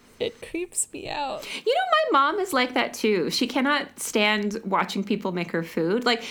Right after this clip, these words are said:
Speaker 2: sitting at a sushi bar and watching someone, like,
Speaker 1: Oh, yeah.
Speaker 2: like, handle a roll is unbearable to her.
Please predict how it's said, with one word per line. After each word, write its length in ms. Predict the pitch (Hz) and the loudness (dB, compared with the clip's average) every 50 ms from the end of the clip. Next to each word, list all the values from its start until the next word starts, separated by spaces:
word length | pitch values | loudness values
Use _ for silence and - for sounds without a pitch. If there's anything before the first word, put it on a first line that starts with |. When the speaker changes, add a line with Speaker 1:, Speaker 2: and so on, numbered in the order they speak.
| - | -10
Speaker 2:
sitting 400 | - - - 302 277 311 339 320 | -8 -4 0 0 2 2 2 2
at 120 | 302 294 247 | 2 2 2
a 40 | |
sushi 520 | 226 233 - - - 190 180 - 226 220 214 | 2 0 0 0 0 0 2 2 0 0 2
bar 320 | 220 214 220 220 226 226 | 4 4 4 4 4 4
and 200 | 220 - 196 180 | 2 2 0 2
watching 280 | 165 170 170 - - 202 | 0 0 0 0 -2 -2
someone, 360 | - - 196 180 185 185 180 | 0 0 0 2 2 2 2
like, 260 | 170 160 156 - - - - | 0 0 -2 -4 -6 -8 -6
Speaker 1:
Oh, 140 | 262 247 226 | -4 0 0
yeah. 380 | 226 220 214 208 196 190 185 165 | 2 2 4 4 4 4 4 4
Speaker 2:
like, 80 | - | 2
handle 600 | - - - 208 190 185 185 185 202 202 185 175 | 0 -2 0 2 4 4 4 4 2 2 4 4
a 100 | 180 180 | 2 2
roll 440 | 165 160 160 151 156 165 180 220 262 | 2 2 2 2 2 4 4 2 2
is 240 | - - 180 175 - - | 2 0 -2 -2 -2 -2
unbearable 720 | - 175 165 160 165 165 160 160 160 160 151 156 - - | 0 0 0 0 0 0 0 2 0 0 0 -2 -4 -2
to 120 | - - 165 | -2 -2 -2
her. 360 | - - - - - 226 - | -2 -2 -4 -4 -4 -6 -8